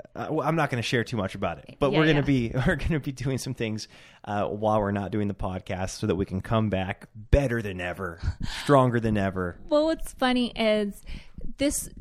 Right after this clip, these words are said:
Speaker 2: what we're undertaking right now is a kind of a pipe dream. It was almost like this for me. I thought, "Oh, well, maybe, like, when our kids are gone <laughs> or maybe in twenty years," you know, it was
Speaker 1: Mm.
Speaker 2: kind of the li-,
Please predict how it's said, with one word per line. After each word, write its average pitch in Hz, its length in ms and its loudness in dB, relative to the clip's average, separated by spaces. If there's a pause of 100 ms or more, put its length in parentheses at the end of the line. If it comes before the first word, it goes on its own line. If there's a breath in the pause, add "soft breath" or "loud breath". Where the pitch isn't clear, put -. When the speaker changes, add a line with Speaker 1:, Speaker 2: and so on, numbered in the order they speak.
(100)
Speaker 2:
what 220 380 0
we're 220 340 2 (280)
undertaking 202 600 -2
right 190 200 -6
now 185 320 -8 (120)
is 202 560 0 (100)
a 202 140 -2 (400)
kind 370 220 -2
of 381 60 2
a 294 80 6
pipe 208 400 -4
dream. 262 360 0
It - 80 -2
was 202 140 0
almost 202 400 -2
like 196 220 -4
this 190 360 -4 (480 soft breath)
for 214 160 0
me. 214 320 4
I 202 140 0
thought, 202 280 0
"Oh, 269 60 -2
well, 247 160 2
maybe, 220 380 2
like, 196 340 -2 (120)
when 190 160 -6
our 160 80 -6
kids 240 320 -6
are 214 100 -2
gone 196 420 -2
<laughs> - 80 0
or - 40 2
maybe 254 300 -2
in 233 100 2
twenty 208 420 -2
years," 196 320 -4
you 254 60 0
know, 262 80 0
it - 20 2
was 269 100 0
Speaker 1:
Mm. 170 60 -8
Speaker 2:
kind 339 140 0
of 381 60 -4
the 311 100 2
li-, 180 340 -4